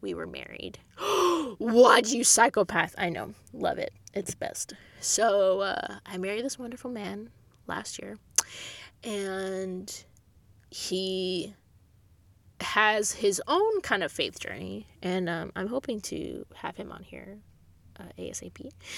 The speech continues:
But it's kinda weird with, like, uh,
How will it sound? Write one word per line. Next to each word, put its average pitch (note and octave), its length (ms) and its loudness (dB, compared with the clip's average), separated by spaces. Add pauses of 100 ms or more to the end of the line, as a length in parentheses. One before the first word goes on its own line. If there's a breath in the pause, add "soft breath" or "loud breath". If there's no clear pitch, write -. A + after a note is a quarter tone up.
(420 loud breath)
But F3+ 640 -2
it's F3+ 220 -4
kinda E3+ 280 -10
weird F3 360 -8
with, E3 200 -12
like, - 320 -16 (400)
uh, - 460 -16